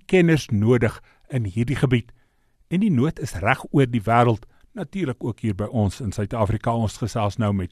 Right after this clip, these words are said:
William Petherbridge. Hy is die bestuurder van stelsel ingenieurswese by Fortinet Suider-Afrika. Goeienaand, William, welkom. Wat behels hierdie kubersekuriteit?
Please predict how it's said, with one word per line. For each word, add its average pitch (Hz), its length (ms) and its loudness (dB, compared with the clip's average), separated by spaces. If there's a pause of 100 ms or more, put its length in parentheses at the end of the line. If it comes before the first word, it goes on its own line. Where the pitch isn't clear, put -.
(120)
William 107 340 0 (240)
Petherbridge. 156 680 0 (340)
Hy 185 60 -6
is 185 80 -2
die 202 120 -6
bestuurder 175 640 0
van 107 480 -2
stelsel 147 680 -2
ingenieurswese 110 1000 -2 (260)
by 135 140 0
Fortinet 117 680 -2
Suider-Afrika. 110 880 0
Goeienaand, 185 520 2
William, 131 460 2 (140)
welkom. 113 420 -2 (560)
Wat 196 240 2
behels 151 540 4
hierdie 139 380 0
kubersekuriteit? 117 1200 -2